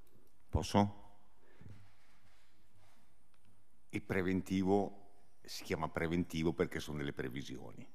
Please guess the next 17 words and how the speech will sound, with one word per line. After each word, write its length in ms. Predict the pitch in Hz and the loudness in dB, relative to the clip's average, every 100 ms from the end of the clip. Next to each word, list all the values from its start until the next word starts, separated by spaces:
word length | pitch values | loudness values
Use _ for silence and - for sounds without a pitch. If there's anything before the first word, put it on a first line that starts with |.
| - - - - - - - - - - - - - | -10 -10 -10 -10 -10 -10 -10 -10 -10 -10 -10 -10 -6
Quando 320 | - 90 90 | 2 2 2
siamo 320 | - 87 80 | 0 2 2
bravi, 420 | 76 80 78 76 | 2 4 4 4
facciamo 340 | 73 73 - 71 | 0 -2 0 -2
le 60 | |
previsioni 400 | - 69 65 76 | 0 -2 0 0
perfette, 920 | 69 78 69 - 64 - - 78 80 - - - - - - | 2 2 2 4 2 2 2 2 2 -6 -10 -10 -10 -10 -2
eh, 680 | 82 78 73 69 69 - - - - | 2 2 2 0 -2 -6 -8 -10 -4
tendenzialmente 880 | 92 87 87 85 98 90 90 90 107 | 0 4 4 4 4 6 6 6 4
ci 100 | 98 | 2
avviciniamo 540 | 76 - 95 80 80 | 0 0 0 2 2
molto. 540 | 80 76 73 69 - - - - - - - | 2 2 0 -4 -8 -10 -10 -10 -10 -10 6
<clears throat> 540 | 190 170 147 92 - | 8 10 10 8 4
Tenete 320 | - 92 - | 6 8 8
presente 360 | 92 80 98 92 | 6 8 8 10
una 120 | 104 | 8
cosa, 400 | - 82 76 - | 10 10 10 4